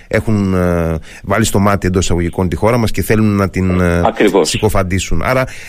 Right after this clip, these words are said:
Speaker 1: ε, τουλάχιστον ως αίσθηση περνάει σε ένα κομμάτι του κόσμου, ε, η εντύπωση ότι στην Ελλάδα υφίσταται πρόβλημα. Ίσως όχι ένα πρόβλημα,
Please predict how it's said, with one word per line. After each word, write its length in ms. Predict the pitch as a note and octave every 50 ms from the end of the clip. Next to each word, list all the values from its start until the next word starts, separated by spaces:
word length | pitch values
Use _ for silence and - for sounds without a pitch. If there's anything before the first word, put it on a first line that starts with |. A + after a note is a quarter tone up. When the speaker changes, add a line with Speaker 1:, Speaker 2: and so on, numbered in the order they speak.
| - -
Speaker 1:
ε, 160 | - G#2+ G#2+
τουλάχιστον 800 | - - - C3 C#3 E3 F#3+ F#3 - C#3+ A#2 - - A2 B2 D3 - -
ως 220 | A#2+ D3 C#3 - -
αίσθηση 520 | - C3 B2+ - - B2+ A#2+ - - D3+
περνάει 720 | C3+ - B2 A2+ A2 C3+ D3+ D3+ B2+ G2+ G#2+ C3+ E3 E3 -
σε 380 | - - - - A#2 G#2+ G#2 G2+
ένα 340 | G#2+ B2+ C3 A#2+ A2 G2 F#2
κομμάτι 380 | - - G#2+ G#2+ G#2+ G#2+ - -
του 100 | - -
κόσμου, 640 | - - G2+ G#2 G#2+ G#2 B2+ D#3 F3+ G#3+ A3+ G3+ - -
ε, 440 | - C#3+ C#3+ C#3+ C#3+ C#3 C3+ C3+ C3+ C3 C3 B2+ B2 - - - - - - _
η 280 | - B2+ B2+ B2 B2
εντύπωση 420 | A#2+ A#2+ B2 G3 G3 - - - G3
ότι 240 | F3+ D#3 F3 - -
στην 180 | - - D3
Ελλάδα 320 | C#3+ C#3 D3+ E3+ E3+ F3 -
υφίσταται 460 | - B2+ - E3 D#3+ - F3 D#3 -
πρόβλημα. 580 | E3 - - F3 B2+ G2 F#2+ F2 E2+ E2+ D#2+ D2+ - - - - -
Ίσως 280 | - A2 - C3 -
όχι 180 | C3 B2 G#2 B2
ένα 140 | G#2+ G#2+ G2+
πρόβλημα, 600 | F#2 A2 A2 G#2 G2+ G2+ G2 F#2+ F#2 F2 E2 D2+